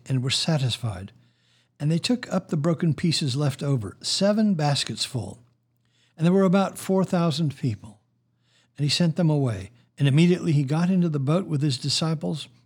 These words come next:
and went into the district of Dalmanutha. The word of the Lord.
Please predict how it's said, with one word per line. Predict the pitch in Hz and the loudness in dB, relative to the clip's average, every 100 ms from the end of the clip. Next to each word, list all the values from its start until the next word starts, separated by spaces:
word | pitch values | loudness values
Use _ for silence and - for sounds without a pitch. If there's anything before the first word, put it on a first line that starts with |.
| _ | _
and | 123 117 | -4 0
went | 139 156 | 0 -2
into | 156 135 135 | -4 -4 -4
the | 117 | -10
district | 117 170 - 127 117 - _ _ _ | -4 -4 -2 -6 -10 -12 _ _ _
of | 117 | -10
Dalmanutha. | 113 131 147 147 151 127 104 - 90 - _ _ _ _ _ _ _ _ _ _ _ _ _ _ _ _ _ | -2 0 2 4 4 4 0 -8 -16 -16 _ _ _ _ _ _ _ _ _ _ _ _ _ _ _ _ _
The | - | -16
word | 120 185 202 | 0 0 2
of | 190 | 0
the | 214 | 0
Lord. | 160 104 85 | 0 -2 -6